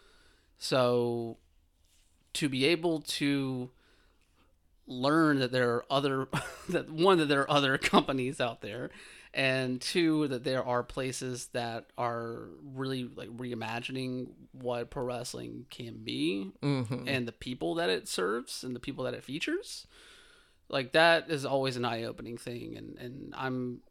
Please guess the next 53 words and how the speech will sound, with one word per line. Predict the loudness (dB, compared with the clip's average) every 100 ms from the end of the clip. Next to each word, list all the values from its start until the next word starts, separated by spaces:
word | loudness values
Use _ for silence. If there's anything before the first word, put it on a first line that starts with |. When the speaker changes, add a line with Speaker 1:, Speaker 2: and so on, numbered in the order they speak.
| -14
Speaker 1:
glad | -4 0 0 -4 -16 -20 -16
to | -14
hear | -10 -8 -8
that, | -10 -14 _ _ -20 -20 _ -16
that | -12 -10
that | -8 -8
is | -8 -8 -10 -12 -20 _ _ _ _ -20 -4
opened | -2 -2 -4
up | -4
more | -4 -6
and | -6
more. | -6 -4
Not | 0
that | 2
I | 2
thought | 4 2
it | 2
didn't. | -8 -8 -8 -12 -8
I |
mean, | -4 -2
obviously, | -2 -4 -6
we, | -6 -8 -8 -14 -20 -20 -20 -8
we | 2
don't | 2 4
only | 2 2 2
talk | 0 -2
about | -2 -4
pro | -4
wrestling | -4 -4 -6 -8
whenever | -8 -6
we | -6
have | -6
mics | -6 -6 -6
in | -8
front | -10
of | -10
our | -12
face, | -12 -12 -12 -12
but | -14 -16 -20 -8
Speaker 2:
<laughs> | -4 -2 -4 -8 -4
Speaker 1:
I, | -4 -4 -10 -8
but | -2 -2 -2
it's | 0
just | 0 2
always | 0 0
nice | 0 -4 -4
to, | -4 -6 -8 -16 -4
to, | 0 0 -2
to | -6
see | -4 0 0 2
that, | 0 -2
that | -4 -4 -4
more | -4 -2 0 0 0 -2 -6